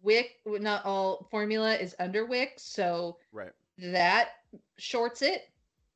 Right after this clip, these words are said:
Speaker 1: because only, you know, only allowed to get a certain amount. Um, one of the factories, one of the four factories, um, ended up having invest-,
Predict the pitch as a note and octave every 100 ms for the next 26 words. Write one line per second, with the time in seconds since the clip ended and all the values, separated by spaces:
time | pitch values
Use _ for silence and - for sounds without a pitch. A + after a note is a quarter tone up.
0 | _ _ _ G#3+ G#3 F#3 F3+ - G3 G3
1 | F#3+ F3 F#3 F3+ E3 F#3 F3+ F3+ F3 F3
2 | E3+ E3+ F3 E3 - D#3+ F3 A3+ B3 -
3 | _ _ _ - A3 G#3+ F#3 E3+ - G#3
4 | A#3+ B3 A3+ A3 A3 - C#4+ D4 G#3+ F#3+
5 | F#3 F3 G3 F#3 G#3+ A3 A3+ B3+ C4 C#4+
6 | - _ _ _ - G3+ F#3+ F3+ E3+ -
7 | _ _ _ _ - G#3 G#3+ G#3 G3+ G#3+
8 | G3 G3+ - G3+ G3 F#3 G3+ -